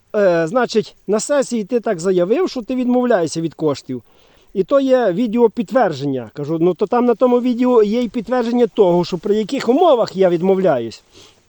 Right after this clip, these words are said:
Ну то що відмовляюся? Кажу, відмовляюсь. Ну то нема питань, ото нас трьох чоловік,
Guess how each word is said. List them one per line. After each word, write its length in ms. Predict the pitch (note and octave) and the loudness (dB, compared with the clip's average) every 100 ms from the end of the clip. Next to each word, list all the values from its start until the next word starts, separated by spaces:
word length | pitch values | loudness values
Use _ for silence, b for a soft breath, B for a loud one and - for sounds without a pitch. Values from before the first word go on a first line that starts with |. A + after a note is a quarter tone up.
| _ _ - _ b b | _ _ -20 _ b b
Ну 120 | C#4 | -2
то 120 | C#4+ | 0
що 140 | D4 D#4 | -2 -2
відмовляюся? 580 | C#4 C#4+ D4 C#4 G3+ F3+ | 0 0 2 0 0 -4
Кажу, 180 | G#3 | -4
відмовляюсь. 540 | B3 B3 A3+ E3 C#3 C#3 | -4 -2 0 0 -2 -6
Ну 120 | F4 | -8
то 100 | D4+ | -4
нема 220 | C#4+ C4 | -2 0
питань, 440 | G3+ A3+ C#4+ C#4+ - b b b | -2 -2 0 0 -2 b b b
ото 240 | G#3+ C#4 | -2 2
нас 200 | C4 A3 | 2 2
трьох 280 | - A#3+ G#3 | 0 0 0
чоловік, 440 | - A#3 C4 E4 | -2 -2 0 0